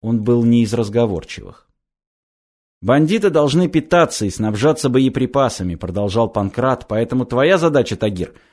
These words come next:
объездить все базы снабжения в районе, в том числе военные. Давно известно, что армия торгует».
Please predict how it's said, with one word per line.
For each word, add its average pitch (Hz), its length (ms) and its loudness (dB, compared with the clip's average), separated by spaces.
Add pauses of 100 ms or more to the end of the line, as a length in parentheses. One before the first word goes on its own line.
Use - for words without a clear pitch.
(120)
объездить 131 560 -2
все - 300 0
базы 139 300 2
снабжения 127 580 0
в 117 40 2
районе, 120 400 2
в - 80 -16
том 143 180 2
числе - 280 -4
военные. 104 680 -2 (380)
Давно 139 380 2
известно, 107 420 0
что 107 220 -4
армия 101 300 0
торгует». 101 580 -6